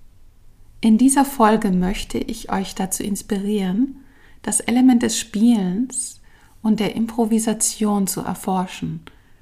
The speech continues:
und in den Alltag zu integrieren. Wenn ihr nicht gerade im Auto sitzt, dann nehmt euch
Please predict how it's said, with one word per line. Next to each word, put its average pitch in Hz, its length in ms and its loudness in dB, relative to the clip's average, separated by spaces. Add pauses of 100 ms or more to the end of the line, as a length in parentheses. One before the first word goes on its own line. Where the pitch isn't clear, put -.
(220)
und 262 380 4
in 220 180 0
den 208 200 0
Alltag 185 480 -2
zu - 120 -6
integrieren. 185 840 -8 (1500)
Wenn 190 160 -2
ihr 190 100 2
nicht 190 200 -4
gerade 185 180 -2
im 175 80 -2
Auto 233 380 0
sitzt, - 680 -6 (300)
dann 185 280 0
nehmt 269 380 4
euch 220 400 -4